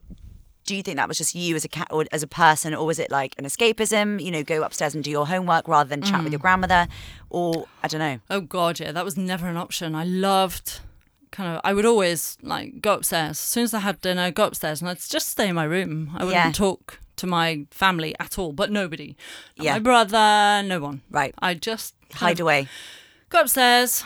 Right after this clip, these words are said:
Speaker 2: listen to my music, do my homework.
Speaker 1: Yeah.
Speaker 2: Um, I don't think I really had that drive to work hard.
Speaker 1: Yeah.
Speaker 2: Um,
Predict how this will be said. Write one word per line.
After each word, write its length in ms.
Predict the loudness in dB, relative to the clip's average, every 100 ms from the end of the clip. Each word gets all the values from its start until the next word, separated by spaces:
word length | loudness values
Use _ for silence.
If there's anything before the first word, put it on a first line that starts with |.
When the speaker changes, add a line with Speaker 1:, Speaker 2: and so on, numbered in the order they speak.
| -6
Speaker 2:
listen 200 | -2 -2
to 40 |
my 120 | 0 -2
music, 500 | 0 4 4 4 0
do 100 | -2
my 120 | -2
homework. 380 | -4 -6 -10 -18 _ -10
Speaker 1:
Yeah. 280 | 2 4 4
Speaker 2:
Um, 280 | 0 -8 -14 _ _ _ _ _ _ -16 -6
I 60 | 0
don't 240 | 0 0
think 320 | -2 -2 0
I 60 | -2
really 300 | 0 0 0
had 240 | -2 -4
that 200 | -4 -8
drive 360 | -4 0 2 0
to 100 | -2
work 360 | 2 2 2 -2
hard. 720 | -6 -2 0 0 0 0 -4 -12 -12
Speaker 1:
Yeah. 320 | -4 0 0 2
Speaker 2:
Um, 640 | 4 4 2 -2 -6